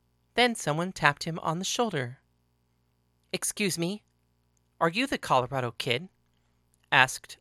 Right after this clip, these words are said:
Odysseus. Orpheus turned to see a man,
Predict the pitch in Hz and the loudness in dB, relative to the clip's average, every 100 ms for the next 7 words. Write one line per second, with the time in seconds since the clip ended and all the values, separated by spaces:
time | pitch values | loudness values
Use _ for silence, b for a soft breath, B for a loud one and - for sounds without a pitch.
0 | _ 135 123 120 - 131 - - - _ | _ -6 -4 -6 -6 -6 -8 -14 -20 _
1 | _ _ _ _ _ _ _ _ _ _ | _ _ _ _ _ _ _ _ _ _
2 | _ _ _ _ _ _ _ _ _ - | _ _ _ _ _ _ _ _ _ 0
3 | 202 196 185 185 - 240 180 131 - - | 0 2 -2 -2 0 2 2 0 -8 -8
4 | 185 151 - 147 139 123 113 | -4 -4 -4 -2 -2 -2 -4